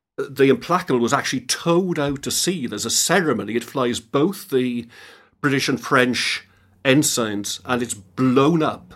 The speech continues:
and it is sunk in the channel. And obviously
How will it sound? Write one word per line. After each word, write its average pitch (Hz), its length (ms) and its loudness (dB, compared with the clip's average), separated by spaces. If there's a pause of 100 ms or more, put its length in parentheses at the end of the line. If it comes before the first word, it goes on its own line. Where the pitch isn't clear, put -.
(100)
and 113 180 0
it 117 120 -6
is 120 140 -2
sunk 143 500 0
in 127 300 2
the 127 80 -4
channel. 110 540 -2
And 107 140 -8
obviously 123 560 -2